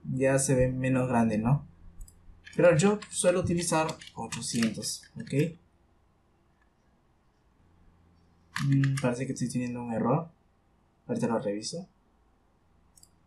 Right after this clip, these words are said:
Ah, ya, ya me fijé mi error. Y dice que aquí donde sale web, WebKit no le había cambiado también por ochocientos. Entonces, bueno,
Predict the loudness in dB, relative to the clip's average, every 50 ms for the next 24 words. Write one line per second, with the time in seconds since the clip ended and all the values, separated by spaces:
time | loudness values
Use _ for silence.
0 | _ _ _ _ _ -6 -2 0 2 2 2 2 2 0 0 -2 -4 -6 -6 -4
1 | -2 -2 -2 -2 0 0 -2 -2 -4 -6 -14 -20 -12 -6 -4 -2 -2 0 0 0
2 | -2 -2 0 0 0 0 0 0 0 -2 -2 -2 -4 -6 -6 -6 -4 -2 2 4
3 | 6 8 8 8 6 4 2 -2 -6 -8 -8 -12 _ _ _ -2 2 2 2 4
4 | 4 4 4 4 2 0 -2 0 2 4 6 6 6 4 4 2 2 0 0 0
5 | 0 0 0 -2 -2 -2 -2 -2 0 0 0 0 0 2 2 2 2 2 0 -4
6 | -8 -10 -14 -20 _ _ -20 _ -20 -20 _ _ -20 _ -6 -2 0 2 2 2
7 | 2 2 2 2 4 4 4 4 4 2